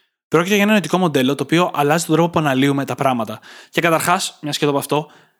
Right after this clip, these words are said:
να τονίσω ότι δεν είναι δυνατόν να πάρει κανείς μια διαδικασία και να εφαρμόσει γραπτά, ας πούμε, όλα τα νοητικά μοντέλα που έχουμε πει στα επεισόδια μας.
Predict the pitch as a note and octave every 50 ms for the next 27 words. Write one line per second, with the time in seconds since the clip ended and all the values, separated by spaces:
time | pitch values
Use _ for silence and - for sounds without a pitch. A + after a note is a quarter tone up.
0 | _ _ - - - E3 E3+ F#3+ - A3+ F#3+ F#3+ A#3 B3+ C4+ B3+ A#3 A3 E3 -
1 | - D#3 C#3+ B2+ A#2+ A2 _ _ _ - E3 D#3 - - F3 F3+ F3 - D#3+ D3+
2 | D3+ D3 - - D3 C#3 C#3+ C3+ C3+ C3 B2+ - - D3 C3+ B2+ - C#3+ C#3 C#3
3 | C3 - C#3+ C3+ C#3 C#3 C3 - C3+ A2 - _ _ _ _ _ _ _ _ _
4 | - D#3+ D3 E3 D#3 D3+ - - - F#3+ F3+ E3+ D3+ C#3 - - D3 C3+ B2+ A2+
5 | - - - - - - - - A3+ B3 A#3 G#3+ G#3 F3 E3 D3 B2+ - C#3+ C#3
6 | B2+ B2+ B2+ A#2 A#2 A#2 - - B2+ A2 A#2+ A2+ G2 - - - - - - _
7 | - - - C#3 A2+ - - B2+ A2 A2+ G2+ F2+ C#2+ D2 E2 -